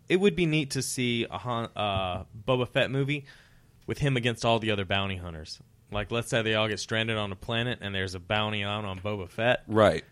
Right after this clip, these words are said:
Speaker 1: And he just swings nuts all over every other
Speaker 2: Exactly.
Speaker 1: bounty hunter in the galaxy as they try to get him.
Speaker 2: Another interesting fact, and this is not confirmed, this is a rumor.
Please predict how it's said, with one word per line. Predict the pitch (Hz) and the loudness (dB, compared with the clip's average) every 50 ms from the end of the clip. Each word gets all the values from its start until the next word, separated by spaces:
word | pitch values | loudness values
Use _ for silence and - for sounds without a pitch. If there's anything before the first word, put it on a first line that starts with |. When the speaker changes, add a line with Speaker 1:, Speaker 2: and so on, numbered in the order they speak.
| _ - | _ -10
Speaker 1:
And | - - 98 92 95 | -8 -4 -4 -4 -6
he | - - 123 123 120 113 113 | -6 -2 0 0 2 0 0
just | 101 101 104 107 104 104 101 - - - - - - - - - - | -2 -2 -2 -2 -2 -2 -4 -6 -12 -14 -16 -20 -20 -20 -20 -20 -16
swings | - - - 120 120 120 120 117 117 107 113 | -12 -12 -10 -8 -6 -6 -6 -6 -8 -6 -4
nuts | 117 117 113 107 - 117 | -2 -2 -2 -2 -2 0
all | 110 110 110 107 107 110 | 0 2 2 2 2 0
over | 113 113 101 104 104 | -2 -2 -2 -2 -2
every | - 107 117 101 107 - 107 | 0 0 -2 0 0 0 0
other | 107 107 113 | 2 4 4
Speaker 2:
Exactly. | 90 85 113 | 4 4 4
Speaker 1:
bounty | 107 110 110 110 | 2 2 0 -2
hunter | 110 110 110 107 107 107 | -2 -4 -4 -4 -4 -4
in | 104 | -6
the | 104 | -6
galaxy | 98 101 113 113 113 104 - - - 92 | -4 -2 -2 0 0 -2 -4 -6 -8 -8
as | 95 95 | -8 -6
they | 98 101 | -8 -8
try | 95 - 107 101 95 | -8 -6 -6 -6 -6
to | 95 | -6
get | 92 95 101 104 | -6 -6 -6 -6
him. | 98 90 90 87 - - | -6 -8 -12 -14 -6 2
Speaker 2:
Another | 113 127 135 135 135 131 202 - | 4 4 6 6 6 6 6 6
interesting | - 160 156 147 139 139 - 147 120 107 | 4 4 2 2 0 0 0 0 0 0
fact, | - - 120 104 101 - - - - | 2 2 4 4 4 4 0 -4 -2
and | 101 117 120 120 135 | 0 2 4 6 4
this | 165 160 - | 4 4 4
is | 147 120 120 | 0 2 4
not | 135 127 113 - | 4 4 4 2
confirmed, | - 110 95 - 110 107 107 107 107 | 0 -4 0 2 2 4 4 4 2
this | 117 113 - | 0 0 0
is | 107 90 | 0 -2
a | 90 | -2
rumor. | 82 82 87 92 101 101 110 117 123 | 0 2 2 4 4 4 2 2 0